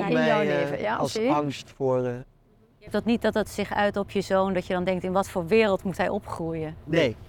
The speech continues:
Speaker 1: Eva heeft dat meer, maar ik heb dat, ik heb het iets, eh, minder.
Speaker 2: Mhm. Oké. We zijn bijna terug, eh, aan de plek waar dat we gestart zijn. Ehm, en we willen eigenlijk afronden een beetje met, eh, het idee van, stel dat daar Jan Jaap staat.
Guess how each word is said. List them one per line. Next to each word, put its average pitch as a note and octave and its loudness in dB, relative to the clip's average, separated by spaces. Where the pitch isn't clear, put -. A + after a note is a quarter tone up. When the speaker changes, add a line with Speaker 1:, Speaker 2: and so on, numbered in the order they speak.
Speaker 1:
Eva D#3 0
heeft D3 4
dat D3+ -6
meer, C3 2
maar B2+ -2
ik C#3 -8
heb C3+ -6
dat, C3+ -2
ik C#3+ -8
heb C3 -8
het - -20
iets, D3+ -2
eh, C3+ 0
minder. A2+ 0
Speaker 2:
Mhm. F#3+ -10
Oké. - -8
We F#3+ -8
zijn A3 0
bijna G#3+ 2
terug, B3 -2
eh, A3+ -2
aan G3+ -4
de F3 -2
plek B3+ 0
waar C#4+ 0
dat A#3+ 0
we A3+ 0
gestart A3 -2
zijn. C#4 -2
Ehm, G#3 0
en G#3 -2
we G#3 0
willen G#3+ -2
eigenlijk A3+ -2
afronden A3+ -2
een G#3+ -2
beetje G#3+ -6
met, G3+ -4
eh, F#3 0
het F3 -6
idee G3+ -4
van, F#3 -4
stel - -2
dat G3+ 0
daar G#3+ 0
Jan G3+ -4
Jaap F#3+ -2
staat. - -2